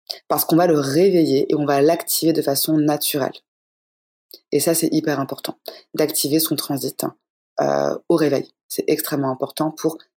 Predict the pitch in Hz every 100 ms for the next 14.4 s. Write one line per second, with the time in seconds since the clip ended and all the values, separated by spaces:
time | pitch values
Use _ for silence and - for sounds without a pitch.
0 | - 147 143 135 - - - - _ _
1 | - 139 131 156 135 - _ _ _ -
2 | 135 127 127 127 131 120 120 - - -
3 | _ _ _ - 131 123 120 139 147 131
4 | 127 123 123 147 131 - 131 123 120 -
5 | 156 160 - _ _ _ - - - -
6 | - - 123 - 131 131 139 127 127 131
7 | 127 156 156 143 151 156 - _ - 135
8 | 131 131 127 127 127 120 - _ _ _
9 | - - - - - 143 135 131 131 127
10 | 151 135 127 - 135 _ _ _ - 131
11 | - 156 165 - 147 156 165 135 - _
12 | _ - 139 - - - 139 151 143 127
13 | _ _ - 127 - - 147 143 147 151
14 | 147 131 127